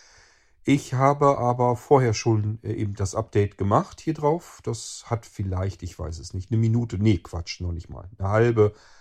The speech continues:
bis dreiviertel Minute vielleicht gedauert und dann war durch mit den Updates. Das geht also sehr schnell. Und das ist auch alles, was ihr tun müsst. Ihr müsst einfach nur Daten aktualisieren ausführen. Mehr müsst ihr nicht tun.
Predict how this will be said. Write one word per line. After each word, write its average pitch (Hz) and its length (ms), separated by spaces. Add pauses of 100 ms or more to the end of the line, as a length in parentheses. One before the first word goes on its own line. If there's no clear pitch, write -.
(280)
bis - 160
dreiviertel 95 480
Minute 107 420
vielleicht 110 300
gedauert 107 360
und 98 120
dann 95 120
war 92 180
durch 95 340
mit 85 140
den 85 120
Updates. - 380
Das - 140
geht 113 120
also 104 180
sehr 90 180
schnell. 147 360 (340)
Und 131 120
das 165 100
ist 180 140
auch - 120
alles, 185 280
was 180 120
ihr 196 80
tun 160 200
müsst. 98 180
Ihr 120 60
müsst 131 180
einfach 123 260
nur 160 200
Daten 147 340
aktualisieren 110 680
ausführen. - 500 (240)
Mehr 120 180
müsst 135 220
ihr 120 60
nicht 104 180
tun. 180 300